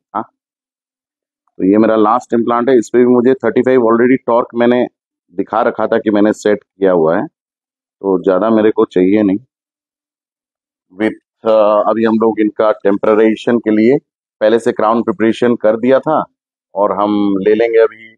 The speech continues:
sir का एफ़पीडी के लिए impression और दो दिन बाद, दो से तीन दिन बाद एक एफ़पीडी डाल देंगे। तो ये parallelism देख लीजिए, दोनों implant ठीक है, उसके बगल वाला तो आएगा नहीं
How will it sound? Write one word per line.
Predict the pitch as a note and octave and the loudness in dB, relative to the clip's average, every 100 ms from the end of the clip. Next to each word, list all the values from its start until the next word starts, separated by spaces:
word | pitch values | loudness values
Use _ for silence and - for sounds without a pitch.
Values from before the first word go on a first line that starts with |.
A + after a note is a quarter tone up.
| _ | _
sir | _ G2+ G2 | _ -4 -2
का | G#2+ G#2+ G2+ - _ _ _ _ _ _ _ | 0 0 -2 -6 _ _ _ _ _ _ _
एफ़पीडी | G2+ - B2+ B2 | -16 -8 -2 0
के | A#2 | 2
लिए | B2 B2 | 2 2
impression | A#2+ B2 - F3 | 2 -2 -2 0
और | D3 | 0
दो | - G#2+ | 0 -2
दिन | G2+ G2 | -4 -2
बाद, | F#2+ G2 | -2 -2
दो | - A2 | -4 -10
से | A2+ | -6
तीन | A#2+ B2 A#2+ | -6 -2 -2
दिन | A#2+ | 0
बाद | G#2+ F#2+ | 0 -2
एक | F2+ - | -4 -12
एफ़पीडी | - C3+ C#3+ | -16 -12 -4
डाल | C#3 C3+ | 0 0
देंगे। | B2 B2 - _ _ - | -2 -6 -14 _ _ -10
तो | |
ये | B2+ C3 | -4 -2
parallelism | C3 B2+ B2+ B2+ B2+ C3 | 0 0 2 0 -2 -4
देख | B2 B2 | -4 -6
लीजिए, | B2 C3+ | -10 -10
दोनों | D#3 A#2 B2 B2 - | -6 -4 0 -2 -2
implant | A2 - A#2 A#2 | -12 -6 -6 -4
ठीक | A#2 A#2+ | -8 -4
है, | D3 | -2
उसके | C#3 - A#2 | -2 -4 -2
बगल | A2 A2+ | 0 2
वाला | A#2 | 2
तो | - A2+ | 0 2
आएगा | G#2 A2+ | 2 0
नहीं | G#2+ | -4